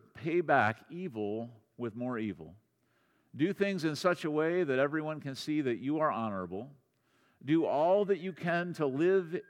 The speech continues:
in peace with everyone. Dear friends, never take revenge." Leave that to the righteous anger of God. For the scriptures say, "I will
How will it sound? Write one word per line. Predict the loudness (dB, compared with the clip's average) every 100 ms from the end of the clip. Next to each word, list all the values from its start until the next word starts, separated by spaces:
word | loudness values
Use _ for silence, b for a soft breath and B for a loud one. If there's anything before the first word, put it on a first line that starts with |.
| -8
in | -6 -6 -10
peace | -8 -6 -8 -14 -18 _
with | -4 0
everyone. | 0 0 -2 -4 -12 -18 _ _ _ _ _ _ _ _ -4
Dear | 2 2
friends, | 0 -4 -4 -4
never | -2 0 0
take | 0 -2 -2
revenge." | -6 -6 -10 -12 -20 -20 _ _ _ _ -6
Leave | -2 -2 -4 2
that | 4 4 2
to | -4
the | -4
righteous | -2 -2 -2 -4 -6
anger | -6 -6 -4 -4
of | -2
God. | -2 -4 -4 -12 -20 _ _ _ _ -2
For | 0
the | 0
scriptures | -2 -6 -2 -2
say, | 4 4
"I | 4 4 2
will | 4 4 4 0